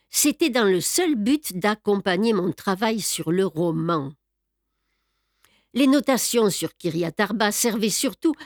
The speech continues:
à évacuer tout ce qui me de-, détournait et compliquait ma concentration sur le roman.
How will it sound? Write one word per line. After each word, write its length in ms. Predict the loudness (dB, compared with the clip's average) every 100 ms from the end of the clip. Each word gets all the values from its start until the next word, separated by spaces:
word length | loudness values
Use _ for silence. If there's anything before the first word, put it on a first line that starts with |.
| -4
à 160 | 2 2
évacuer 680 | 2 0 -2 -2 0 0 -2 _ _ _ -2
tout 180 | -2
ce 220 | 0 0 -2
qui 340 | -2 -4 -2
me 180 | 0 0
de-, 220 | -2 -4 _ _ -12
détournait 800 | -2 -2 -2 -2 0 2 0 -2 -2
et 120 | -2
compliquait 600 | 0 0 0 -4 -4 -2
ma 180 | 0 -2
concentration 840 | -2 -2 0 -2 -2 -8 -6 -4
sur 240 | -4 -6 -4
le 100 | -4
roman. 440 | -4 -6 -6 -10